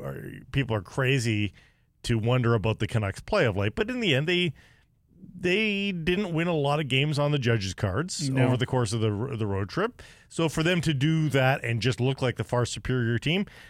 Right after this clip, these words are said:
Speaker 1: uh, that, that's where you wanna, you wanna see them at the end of this road trip. So.
Speaker 2: Uh,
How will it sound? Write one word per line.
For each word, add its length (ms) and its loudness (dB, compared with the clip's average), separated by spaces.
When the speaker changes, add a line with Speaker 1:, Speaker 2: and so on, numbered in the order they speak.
Speaker 1:
uh, 320 2
that, 180 0
that's 280 -4
where 240 2
you 120 2
wanna, 460 0
you 220 0
wanna 240 0
see 300 -4
them 220 -4
at 120 -4
the 100 -4
end 140 -6
of 80 -10
this 180 -10
road 160 -12
trip. 240 -16
So. 160 -10
Speaker 2:
Uh, 200 2